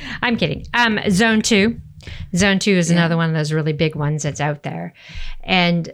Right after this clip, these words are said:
Speaker 1: for women who are time pressed and really looking for longevity and all the health that's being pushed out there with zone two,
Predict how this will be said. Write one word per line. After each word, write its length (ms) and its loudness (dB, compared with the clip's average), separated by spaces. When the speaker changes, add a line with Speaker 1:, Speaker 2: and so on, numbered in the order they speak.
Speaker 1:
for 280 -2
women 280 0
who 180 2
are 120 0
time 380 -2
pressed 400 -6
and 160 0
really 260 0
looking 420 -2
for 300 -2
longevity 800 0
and 180 0
all 140 2
the 80 -4
health 320 -2
that's 180 -6
being 180 -2
pushed 280 -4
out 240 -2
there 260 -2
with 160 -6
zone 300 -2
two, 260 -4